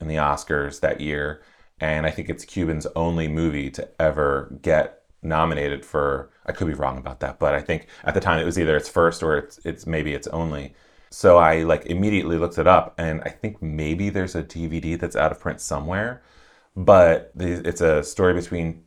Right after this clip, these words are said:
two gay guys in, I believe, the nineties in Cuba. And I think if a movie should be preserved,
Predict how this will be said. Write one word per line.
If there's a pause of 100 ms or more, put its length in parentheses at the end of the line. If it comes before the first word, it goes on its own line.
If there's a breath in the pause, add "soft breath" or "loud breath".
two
gay
guys
in, (160)
I
believe,
the
nineties
in
Cuba.
And (960 soft breath)
I
think
if (160)
a
movie
should
be
preserved,